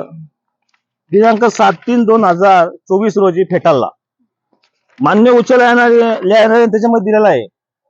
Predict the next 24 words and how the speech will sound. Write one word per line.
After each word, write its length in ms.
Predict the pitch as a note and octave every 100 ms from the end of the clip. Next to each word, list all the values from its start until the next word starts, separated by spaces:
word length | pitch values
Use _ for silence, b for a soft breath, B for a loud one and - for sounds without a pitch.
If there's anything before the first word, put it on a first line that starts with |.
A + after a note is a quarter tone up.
| _ _ _ _ _ _ _ _ -
का 400 | G#3 A3 B3 B3+
दिनांक 680 | A#3 F#3 F3+ A3+ B3 F#3+
अकरा 540 | E3 A#3+ F#3 F3+ F3 A#3+
तीन 220 | G#3 B3
दोन 140 | A3+
हजार 200 | A3 G3+
चोवीस 360 | G3+ G#3+ G#3 A3 A3
ला 180 | A3
उच्च 240 | A#3 G3 -
न्यायालयामध्ये 680 | G#3+ G3+ F#3+ F#3+ F3+ F3+
त्यांची 540 | G3 G3+ E3 - G3+ G#3
रिट 200 | F#3 F3
पिटिशन 320 | F3 D#3+ G3
दाखल 280 | E3+ D3 F3
केलेली 260 | E3+ E3+
आहे 220 | D#3 C3+ C#3
त्रेसष्ट 600 | - C#3+ - E3 - F3 G3 F#3
एकसष्ट 380 | D3 - F3
नंबरची, 580 | E3+ C#3+ C#3 B2 A#2 B2+ - _ _ _ _ _ _ -
तर 60 |
तुम्ही 280 | G3+ A#3 A#3+
अकरा 260 | G#3+ F#3+ G#3
तारखेपर्यंत 440 | G3+ F#3 F#3+ F3
थांबा, 480 | F3+ E3+ D3+ D#3+ A2+